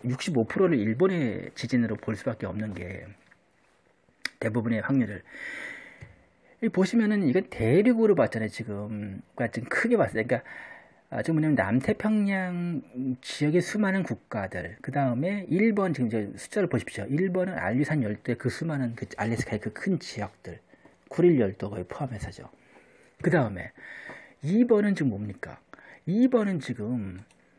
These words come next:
이 번은 지금 미국의 그 큰 대륙이 전체적인 거고요. 삼 번은 뭐예요? 중미, 온두라스, 니카라가, 뭐, 뭐, 뭐, 저기 어디죠? 또 뭐, 저기 과테말라 다 포함된 국가들.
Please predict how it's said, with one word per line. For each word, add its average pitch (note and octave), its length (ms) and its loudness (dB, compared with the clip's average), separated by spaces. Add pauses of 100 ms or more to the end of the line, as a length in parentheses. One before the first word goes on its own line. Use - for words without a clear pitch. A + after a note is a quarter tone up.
(280)
이 A3 160 2
번은 A3 300 4
지금 C#3 340 -2
미국의 D#3+ 380 0
그 - 100 -12
큰 - 200 -6
대륙이 C3+ 400 -2
전체적인 A2+ 500 -6
거고요. F2+ 400 -14 (180)
삼 A3 320 0
번은 G#3+ 280 0
뭐예요? F2 340 -8
중미, F3 640 2 (140)
온두라스, D3 720 0
니카라가, C3+ 640 -2
뭐, A#2 300 -6
뭐, B2+ 140 -8 (300)
뭐, G2+ 160 -2
저기 G#2 200 -10
어디죠? G2 340 -8
또 C3 140 -8
뭐, G#2 300 -10
저기 F#2 320 -12 (320)
과테말라 A2+ 520 -2
다 - 240 0
포함된 F3+ 440 -4
국가들. F#2 540 -10